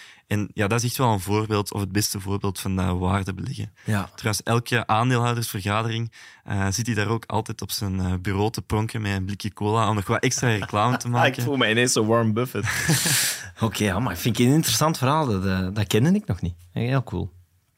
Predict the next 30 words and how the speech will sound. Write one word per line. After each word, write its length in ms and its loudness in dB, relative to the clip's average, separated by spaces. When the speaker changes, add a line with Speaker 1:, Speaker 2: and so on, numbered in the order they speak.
Speaker 2:
Maar 160 2
goed, 280 2
hoe 540 6
kan 200 2
iemand 240 4
nu 200 0
inschatten 640 0
of 120 -2
een 180 0
aandeel 380 2
omhoog 720 0
of 200 -2
omlaag 500 0
gaat 160 -8
gaan? 140 -6
Want 140 -2
je 100 -4
kunt 180 -4
nu 100 -2
wel 100 -2
zeggen, 320 -4
ja, 240 -6
hm, 100 -6
dertig 300 -4
procent 320 -8
verschil, 400 -6
maar 100 -2
hoe 180 0
de 80 -2
hel 520 -4